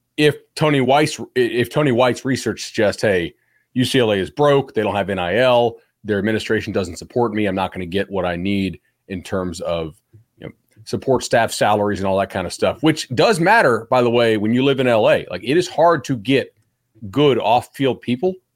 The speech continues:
because you have to, you have to really pay them a lot more in L A than you would have to pay them in, like, Tuscaloosa. You know, it, it,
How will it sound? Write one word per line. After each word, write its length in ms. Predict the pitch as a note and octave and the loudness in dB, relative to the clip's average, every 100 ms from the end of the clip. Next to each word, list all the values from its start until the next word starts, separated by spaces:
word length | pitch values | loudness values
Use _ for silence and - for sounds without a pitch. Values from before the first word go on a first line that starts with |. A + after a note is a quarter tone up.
| _ _ - | _ _ -10
because 260 | A#2 C3+ | -2 0
you 60 | C#3 | 2
have 100 | D#3+ | 0
to, 120 | A2 C#3 | -4 -4
you 80 | |
have 80 | D#3 | -4
to 80 | A#2+ | 0
really 220 | D#3 C3 | 0 0
pay 280 | - - F3+ | -4 -2 0
them 160 | D#3+ A2 | 2 2
a 20 | |
lot 220 | C3 A2+ | 2 2
more 380 | G#2 D3+ A#2+ - | 0 2 2 0
in 160 | G#2+ | -2
L 200 | G#2 A#2 | 0 2
A 280 | C3+ G#2+ F#2 _ _ _ | 2 2 -2 _ _ _
than 100 | A2+ | -4
you 80 | A#2 | 0
would 80 | A2 | 0
have 100 | A2+ | 0
to 80 | G2+ | -2
pay 200 | B2 A#2+ | 0 2
them 120 | A#2+ | 2
in, 60 | |
like, 160 | A#2 G#2+ | 0 -2
Tuscaloosa. 580 | B2 A#2 F#2+ C3 C#3 - _ _ _ _ _ _ _ _ _ | -4 -4 -2 -2 -2 -8 _ _ _ _ _ _ _ _ _
You 80 | F2+ | -8
know, 180 | F#2+ G#2 | -6 -4
it, 140 | G#2+ | -4
it, 220 | A#2 G#2+ | -4 -6